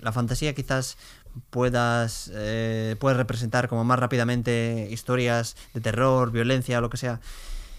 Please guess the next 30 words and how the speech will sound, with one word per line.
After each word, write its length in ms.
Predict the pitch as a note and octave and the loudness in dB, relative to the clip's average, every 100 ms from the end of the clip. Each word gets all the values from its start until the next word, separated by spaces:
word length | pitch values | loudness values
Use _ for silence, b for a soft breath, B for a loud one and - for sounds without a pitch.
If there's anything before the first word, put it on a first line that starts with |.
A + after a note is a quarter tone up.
| B B - | B B 2
pero 180 | B2+ C3 | 4 4
nunca 400 | D3 E3+ D#3+ C#3+ | 6 4 4 4
van 120 | C3+ | 4
a 60 | |
llegar 320 | C3 A#2+ B2 B2 | 4 2 2 2
al 160 | A#2 | 2
grado, 380 | A2+ A#2 B2 A#2+ | 4 4 4 2
digamos, 300 | A2+ A#2 A#2+ | 2 2 0
de 80 | A#2 | 0
penetración 680 | A#2 A2+ A2 G#2+ B2+ A#2+ A2 | 2 2 2 -2 0 0 0
que 100 | G#2 | 0
tiene 680 | A#2 A#2 A2 G#2 G#2 G#2 A#2+ | 0 2 2 2 0 -2 -4
ese 160 | A#2+ | -2
materialismo, 720 | A#2 A2 A2+ A2+ B2 B2 G#2 - - | 0 2 4 4 2 0 -4 -8 -6
porque, 840 | G#2+ G2+ A2 G#2+ G#2+ G#2+ G#2 G2 B B B B B | -4 -2 0 2 4 2 2 0 B B B B B
em, 200 | - G#2+ - C#2+ A2 A#2 A#2+ | -4 -4 -4 -8 -6 -4 0
yo 80 | C3+ | 0
estoy 140 | C#3+ | 2
pensando 320 | C#3+ D3+ C#3+ | 2 4 4
en, 180 | G#2+ G2+ | 4 2
en 120 | G#2 | 0
casos, 440 | A2+ A#2 B2 - - | 0 0 -2 -6 -10
en 180 | G#2+ F#2+ | -8 -8
las 220 | G#2 A2+ | -6 0
obras 240 | C3+ C3 - | 2 2 2
que 80 | B2 | 0
yo 60 | |
he 40 | A#2+ | 0
podido 560 | B2 B2 A#2+ A2+ A2+ A#2 A2 | 2 2 4 2 0 -2 -6
consumir, 500 | - B2+ B2+ B2 D3 | -2 -2 0 0 0